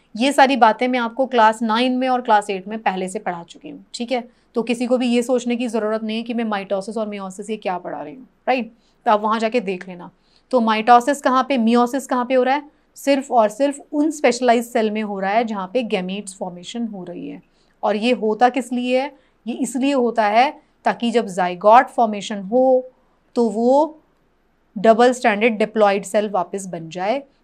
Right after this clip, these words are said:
एक स्ट्रैंड फादर से मिले, एक स्ट्रैंड मदर से मिले, इसलिए ऐसा होता है। बाकी की पूरी बॉडी के अंदर जो ग्रोथ होती है, हमारी बॉडी के अंदर जो ग्रोथ होती है, वो सारी की सारी माइटोसिस होती है, माइटोसिस,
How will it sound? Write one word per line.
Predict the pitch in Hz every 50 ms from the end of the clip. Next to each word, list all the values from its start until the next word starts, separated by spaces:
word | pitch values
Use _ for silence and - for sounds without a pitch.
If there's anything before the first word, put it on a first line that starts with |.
| _ -
एक | - 247 247 247 240
स्ट्रैंड | - - - 240 220 208 202
फादर | 190 - 202 185 180 202 220
से | 220 220 254
मिले, | 233 240 233 240 254
एक | 247 233 208 190 185 -
स्ट्रैंड | - - 196 196 226 220
मदर | 190 175 170 143 139
से | - - -
मिले, | 147 147 - 202 - -
इसलिए | - - 240 220 220 220 214
ऐसा | 185 180 185 226
होता | 220 185 180 160 - - 143
है। | - - _ _ _ _ _ _ _ - 202
बाकी | 196 214 202 208 269
की | 254 240 285
पूरी | 277 277 269 269 277 302
बॉडी | 262 262 226 208 214 226
के | 220 240
अंदर | 214 202 196 202 202
जो | 185 214
ग्रोथ | 196 170 214 220 240 254 269 262 240
होती | 247 240 - 240 233
है, | 226 233 269 269 _ _ _ _ -
हमारी | - 202 190 180 175 185
बॉडी | 175 190 185 190 233
के | 233 254
अंदर | 254 247 247 254
जो | 254 233
ग्रोथ | 185 175 196 208 233 254 262 254
होती | 247 233 240 226 214
है, | 208 220 262 262 _ _ _ _ _ _ -
वो | 214 240 254
सारी | 247 - 220 196 196
की | 185 196 196
सारी | - 220 208 220 269 311 311 - - -
माइटोसिस | 196 190 190 190 190 190 208 180 175 170 - - 208 202 - -
होती | 180 - - 156 147
है, | 143 - -
माइटोसिस, | 185 180 - - - 190 - - 185 - - 170 - - - - - -